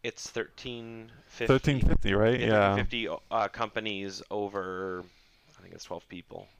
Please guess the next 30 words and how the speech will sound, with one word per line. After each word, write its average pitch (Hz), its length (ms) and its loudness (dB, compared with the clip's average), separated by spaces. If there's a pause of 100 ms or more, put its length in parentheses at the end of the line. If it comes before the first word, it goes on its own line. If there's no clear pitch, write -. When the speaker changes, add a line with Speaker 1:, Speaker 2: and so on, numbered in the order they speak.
Speaker 1:
Or - 60 -18 (240)
Speaker 2:
And, 127 320 4
uh, 110 340 10
it's - 120 2
'cause - 240 6
I 123 80 8
know 156 180 6
that, 110 220 8
like, 104 180 6
Starbucks, 101 840 4 (600)
Starbucks 269 360 6
is 117 120 4
actually 110 320 8
a 92 60 2
great 107 240 4
company 92 340 2
to 92 80 2
work 95 180 -4
for, 104 540 2
Speaker 1:
Yeah, 120 120 2
Speaker 2:
from 113 80 2
what 104 60 6
Speaker 1:
that's 98 120 8
Speaker 2:
I 127 40 2
Speaker 1:
what 120 60 4
Speaker 2:
hear. 98 120 6
Speaker 1:
I've 101 80 4
been 104 80 2
told. 107 240 -2 (260)
Speaker 2:
Yeah, 110 100 2